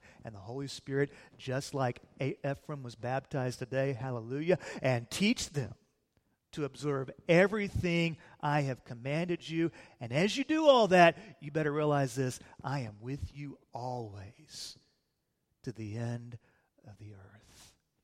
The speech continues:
You say, "Lash, I've been through some junk. I've been through some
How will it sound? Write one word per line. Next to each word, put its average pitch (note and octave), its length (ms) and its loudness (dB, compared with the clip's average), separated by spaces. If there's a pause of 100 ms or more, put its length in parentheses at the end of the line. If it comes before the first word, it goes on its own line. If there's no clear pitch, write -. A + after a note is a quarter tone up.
(760)
You C#3 60 -10
say, C3+ 180 -2
"Lash, C3+ 340 2
I've C#3 200 0
been B2+ 160 -6
through A#2 220 -10
some G#2+ 260 -14
junk. A2+ 400 -8
I've C#3 220 -4
been B2 180 -8
through A#2+ 220 -12
some G2+ 240 -16